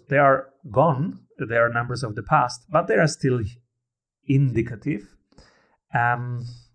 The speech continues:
not completely reliable, but they are indicative if you wanna nail tops and bottoms, which is really, really hard to do, will not work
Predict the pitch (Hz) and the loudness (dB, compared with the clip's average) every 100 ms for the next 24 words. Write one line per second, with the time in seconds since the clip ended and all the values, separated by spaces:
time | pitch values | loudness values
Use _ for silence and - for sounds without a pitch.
0 | _ 131 135 151 - 127 131 117 110 101 | _ 0 2 4 2 2 2 2 0 2
1 | 90 98 160 95 - 135 147 143 147 208 | 2 -2 -4 -4 -2 -2 2 2 2 2
2 | 220 135 131 143 151 - 139 131 135 113 | 4 4 2 -2 -2 -4 -6 -6 -8 -8
3 | 110 113 107 107 104 101 98 104 - 98 | -8 -6 -8 -10 -10 -10 -12 -14 -14 -10
4 | 95 92 92 - _ _ _ - 117 127 | -8 -8 -10 -20 _ _ _ -4 -2 -2
5 | 113 - - _ - 135 143 123 120 110 | -6 -8 -16 _ 0 4 4 4 2 2
6 | 104 104 127 190 - 120 113 110 113 127 | 0 -2 0 0 -2 -2 -2 -2 0 0
7 | 120 110 107 113 107 - | 0 0 0 0 -6 -14